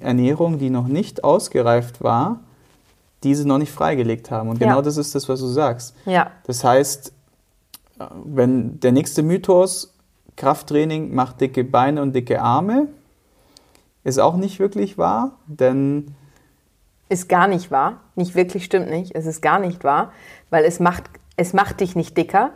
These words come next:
Speaker 2: Tatsächlich das Einzige, was halt sein kann, das ist zum Beispiel etwas, was ich ja so unglaublich viel auch in meiner D V D erkläre,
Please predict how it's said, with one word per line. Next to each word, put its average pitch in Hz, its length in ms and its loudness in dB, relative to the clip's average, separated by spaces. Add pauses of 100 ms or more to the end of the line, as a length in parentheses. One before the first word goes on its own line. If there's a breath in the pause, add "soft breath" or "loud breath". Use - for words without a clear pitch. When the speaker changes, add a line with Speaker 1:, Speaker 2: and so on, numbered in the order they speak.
(500 loud breath)
Speaker 2:
Tatsächlich 208 480 0
das 175 180 -2
Einzige, 196 560 0
was 175 160 0
halt 160 180 0
sein 190 300 -2
kann, 233 380 0 (360 loud breath)
das 180 140 0
ist 180 100 -6
zum 208 80 -2
Beispiel 185 220 2
etwas, 180 280 0
was 170 180 2
ich 180 120 -10
ja 160 300 4
so 165 200 0 (100)
unglaublich 180 500 0
viel 196 160 0
auch 165 100 0
in 156 80 -2
meiner 143 220 0
D 151 140 -2
V 151 160 0
D 165 180 0
erkläre, 160 760 0